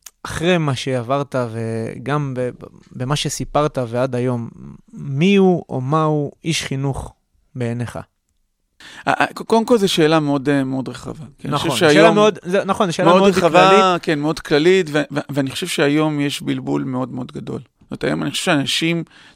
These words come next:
Speaker 2: לא היום, שנים, רק ה-, היום אני יודע לשיים את זה טוב יותר. היום, אחרי שאני חמש עשרה שנה ב-, במקצוע, ועברתי תפקיד של מדריך, ואני גם מורה, ויש לי תעודת הוראה בחינוך, אה, מיוחד, ו-,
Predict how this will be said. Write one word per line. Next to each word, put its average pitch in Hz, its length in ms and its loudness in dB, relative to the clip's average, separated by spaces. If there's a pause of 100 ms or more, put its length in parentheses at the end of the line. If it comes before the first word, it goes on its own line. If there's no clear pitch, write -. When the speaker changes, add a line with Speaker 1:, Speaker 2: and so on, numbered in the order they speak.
(140)
Speaker 2:
לא 214 140 4
היום, 160 180 0
שנים, 196 540 -2
רק 139 140 -6
ה-, 151 40 -2 (140)
היום 165 400 2
אני 156 120 0
יודע 143 160 2
לשיים 151 440 2
את 127 80 -4
זה 123 120 -10
טוב - 220 -18
יותר. - 220 -14 (460)
היום, 139 160 0
אחרי 156 160 -4
שאני 143 220 -2
חמש 143 300 -6
עשרה - 180 -10
שנה 143 540 -2
ב-, 131 340 -4 (760)
במקצוע, 143 720 2
ועברתי 135 420 0
תפקיד - 320 -12
של - 80 -8
מדריך, 151 540 -4
ואני 127 240 -6
גם 131 140 -10
מורה, 175 480 -2
ויש 127 200 -6
לי 147 80 -16
תעודת 151 360 -10
הוראה 143 160 0
בחינוך, - 440 -2
אה, 160 120 -4
מיוחד, 175 680 -2
ו-, 147 140 -10